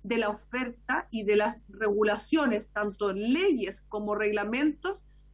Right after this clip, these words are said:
eh, de cada uno de los beneficios que son determinados por cada uno de los ministerios sectoriales.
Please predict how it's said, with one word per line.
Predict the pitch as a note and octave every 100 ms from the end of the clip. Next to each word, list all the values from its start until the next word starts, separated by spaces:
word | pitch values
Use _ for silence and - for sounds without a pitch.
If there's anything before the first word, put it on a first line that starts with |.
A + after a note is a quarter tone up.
| -
eh, | A3 G#3+ - G#3
de | G3+ A3
cada | C4 C#4+ D#4 D#4
uno | D#4 E4+ F#4
de | F4+
los | F4 E4
beneficios | F4 F4 F4+ F#4 F#4 F#4+ -
que | C4+
son | D4 C#4+
determinados | D4 C#4 C4 C4+ D4+ D4+ -
por | A#3+ -
cada | C#4 D4+
uno | D4+ E4 E4+
de | F4
los | E4
ministerios | D#4 D4+ - D4+ D4
sectoriales. | D#4 - A#3 G3+ F3